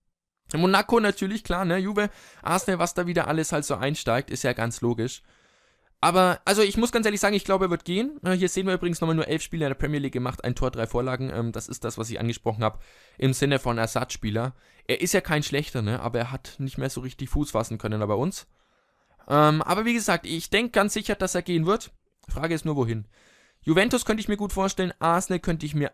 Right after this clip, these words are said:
auch ein bisschen vorstellen, dadurch, dass Arsenal eben, ähm, ja, aufrüsten möchte, ganz klar. Der Rest ist auch möglich. Galatasaray, glaub ich, ganz ehrlich, ist geplatzt.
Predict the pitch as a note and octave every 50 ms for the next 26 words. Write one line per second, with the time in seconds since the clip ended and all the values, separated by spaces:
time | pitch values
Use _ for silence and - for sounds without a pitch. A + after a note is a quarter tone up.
0 | _ _ - - G2 F2 - G#3 - - - E3+ E3 D#3+ - E3+ - - D3 B2+
1 | A2+ - - A#2 A#2 A2 - - - A2+ A#2 C#3 E3 E3 C3+ C3 B2+ - A#2+ -
2 | - - - A2+ B2 A#2+ - C#3 B2+ - - A#2+ A#2 G#2+ G#2+ G#2+ G2+ - F#2+ G#2
3 | G2+ G#2 G2+ G2 G2 - _ _ _ _ _ _ _ _ _ _ _ - A#2 -
4 | - C#3+ D3 - B2+ A#2 - - A2+ G2+ G#2 - - - D#3 G3 C4 - - _
5 | _ - B2+ B2+ B2+ - - C3+ B2 C#3 F#3 G#3 - _ _ _ _ _ _ _
6 | _ _ _ _ _ _ _ _ _ _ _ _ - - B2 B2+ B2 D#3+ F3+ -
7 | F3+ E3+ - C3+ E3 E3 E3 D3 C3+ B2+ - C3+ D3+ D#3+ - E3+ - - D#3 D#3+
8 | E3+ E3+ E3+ E3 E3 - D#3+ D#3+ - - D#3 D#3+ D3+ - D#3+ - - D#3 C#3+ -
9 | - D3 D#3+ - - - - -